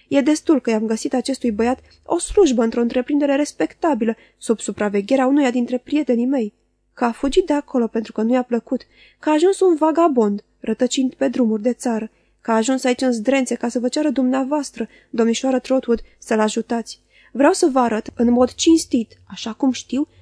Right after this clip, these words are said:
ce se va întâmpla dacă îi veți acorda acest ajutor.” „Ar fi mai bine să-mi vorbești mai întâi de întreprinderea aceea respectabilă”, i-a curmat-o scurt mătușa. „Dacă ar fi fost fiul dumitale, l-ai fi trimis acolo în acea slujbă sau mă înșel?”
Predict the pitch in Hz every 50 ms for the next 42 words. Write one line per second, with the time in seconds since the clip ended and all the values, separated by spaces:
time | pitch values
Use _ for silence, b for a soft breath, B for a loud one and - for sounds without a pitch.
0 | _ _ _ - - 359 - - 285 233 233 226 220 - 226 214 214 - 269 285
1 | 269 262 254 - 233 226 233 226 - 240 226 - - 220 226 220 285 302 277 -
2 | - 269 - - 254 240 - 247 - - - - - - - - - - - -
3 | - b b b b b b b - 311 - - - 453 403 359 339 339 339 330
4 | - - 277 254 262 254 262 254 294 - - 269 269 262 254 - 285 254 277 269
5 | 254 254 - 277 277 - - - 381 330 302 277 269 262 - 302 294 277 269 254
6 | - - - 262 247 - - - 240 233 196 214 208 208 208 - - - - -
7 | - - - - 226 202 - - 233 220 214 226 240 247 - 220 - - - -
8 | 247 - 240 220 220 214 - 233 226 - - 220 - b b b b b b b
9 | b - 269 262 - 294 294 - 285 - - 330 311 - - - - 311 302 285
10 | 240 240 233 240 240 - 262 254 247 247 233 - - - - - 240 220 214 -
11 | 233 220 - 226 220 208 226 226 - - 226 214 - - 311 330 320 285 262 240
12 | - - 247 233 - - - 320 349 392 392 381 359 294 - - - - - 320
13 | 294 247 233 226 233 226 214 - - - 220 214 220